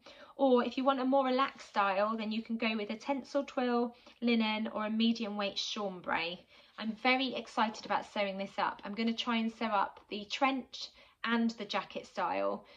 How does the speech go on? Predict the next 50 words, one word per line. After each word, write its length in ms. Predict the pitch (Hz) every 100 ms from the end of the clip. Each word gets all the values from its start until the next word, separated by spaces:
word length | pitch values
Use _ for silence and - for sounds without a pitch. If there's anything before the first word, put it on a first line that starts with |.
| - -
Um, 260 | - 208 208
I 100 | -
need 200 | 220 240
to 40 | -
go 140 | 240
through 260 | 233 233 220
my 460 | 208 208 202 202 -
fabric 340 | 214 208 190 -
stash 320 | 208 190 -
'cause 140 | 214
I 160 | 202 208
know 340 | 208 214 202
that 140 | 196 -
I've 160 | 185
definitely 380 | 220 - - -
got 200 | 196 -
fabrics 460 | 202 208 101 - -
in 100 | 196
my 120 | 196
stash 400 | - 208 185 -
that 120 | -
I 80 | 196
can 240 | - 196
use 320 | 196 190 185
to 100 | -
make 280 | 196 185 185
up 160 | 190 -
both 280 | 202 190 -
styles. 640 | 190 170 165 190 202 - - - - - -
Um, 540 | 208 202 208 214 208 - -
so 160 | - 226
yeah, 420 | 214 226 202 -
I 120 | 226
think 180 | 262 254
it 60 |
just 180 | 254 240
looks 180 | 247 -
like 140 | 233
a 40 | 233
really 640 | 214 262 262 262 247 - -
beautiful 640 | 226 254 240 226 214 202
trench 480 | - 247 226 - - -
and 140 | 208
jacket 340 | 226 226 -
pattern 480 | - 196 - 196 208
with 160 | 202 -
some 140 | 226 202
really 240 | 233 233
cute 260 | 226 - -
details, 640 | 208 208 - 185 185 190